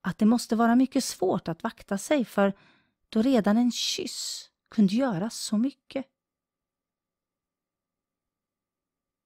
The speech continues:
När månen gick upp satt de ännu kvar och kysstes. Hon viskade i hans öra: "Jag älskade dig från första stund när jag såg dig."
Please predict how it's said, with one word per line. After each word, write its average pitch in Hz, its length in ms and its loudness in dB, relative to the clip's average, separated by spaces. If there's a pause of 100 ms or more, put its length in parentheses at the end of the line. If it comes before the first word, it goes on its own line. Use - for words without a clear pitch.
(720)
När 180 180 2
månen 190 440 4
gick 233 200 -4
upp - 380 -4 (160)
satt - 260 -10
de 180 140 0
ännu 180 220 0
kvar 180 460 -6
och 147 60 -8
kysstes. - 720 -12 (760)
Hon 180 140 0
viskade 170 500 -4
i 165 40 2
hans 170 200 -2
öra: 156 440 0 (920)
"Jag - 200 0
älskade 214 540 2
dig 156 340 0 (140)
från 175 260 -2
första - 400 -4
stund 214 400 2
när 170 160 4
jag 170 100 0
såg 226 380 -2
dig." 160 320 -8